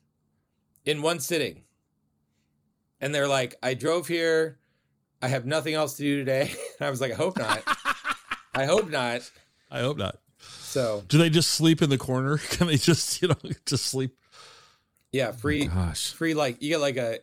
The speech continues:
Speaker 1: airplane pillow after to just lay down on the table.
Speaker 2: So, so tell me, I'm looking at your menu. There's, you've got a lot going on here. Let's talk breakfast first.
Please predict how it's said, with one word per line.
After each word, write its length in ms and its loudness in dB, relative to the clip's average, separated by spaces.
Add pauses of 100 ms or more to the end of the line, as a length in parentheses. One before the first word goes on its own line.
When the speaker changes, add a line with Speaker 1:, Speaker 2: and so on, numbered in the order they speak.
Speaker 1:
airplane 400 0
pillow 440 -4 (480)
after 560 -2 (240)
to 120 -8
just 220 -2
lay 160 2
down 180 -2
on 120 -4
the 80 -10
table. 480 -4 (1080)
Speaker 2:
So, 260 -12 (240)
so 200 0
tell 260 2
me, 300 2 (420)
I'm 120 2
looking 260 0
at 60 -6
your 100 2
menu. 300 2
There's, 380 -2 (500)
you've 140 -8
got 100 0
a 40 0
lot 200 0
going 200 0
on 140 0
here. 200 -6 (1080)
Let's 180 -4
talk 260 0
breakfast 420 -4
first. 380 -12